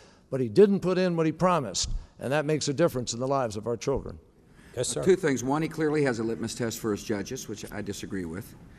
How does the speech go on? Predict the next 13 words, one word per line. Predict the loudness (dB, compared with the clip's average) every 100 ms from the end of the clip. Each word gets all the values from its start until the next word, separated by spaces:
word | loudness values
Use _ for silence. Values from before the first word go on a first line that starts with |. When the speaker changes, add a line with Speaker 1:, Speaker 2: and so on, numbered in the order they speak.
| -20 -20 -2
Speaker 3:
And | 0
secondly, | 4 4 4 4 4 4 0 -10 -16 -4
only | 0 2 2 0 0
a | -2
liberal | 0 0 -2
senator | 0 -2 -2
from | -2 -2
Massachusetts | -2 -2 -6 -4 -4 -4 -10 -14 -16 -20 -20 -20 -20 -2
would | 0
say | 2 2 2
that | 0 0
a | -2
forty-nine | -2 -2 0 0 0 -2 -4 -6